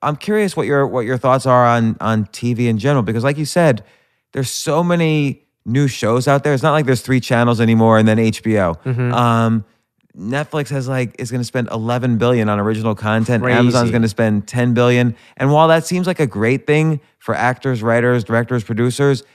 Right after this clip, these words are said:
Speaker 1: it could be a bad thing too, in that kind of the day of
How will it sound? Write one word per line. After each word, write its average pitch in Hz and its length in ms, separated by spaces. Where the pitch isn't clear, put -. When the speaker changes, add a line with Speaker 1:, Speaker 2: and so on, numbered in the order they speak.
Speaker 1:
it - 120
could 214 160
be 226 80
a 175 80
bad 135 320
thing 127 180
too, 175 280
in 123 160
that 123 340
kind 151 200
of 110 100
the 127 100
day 135 680
of 113 520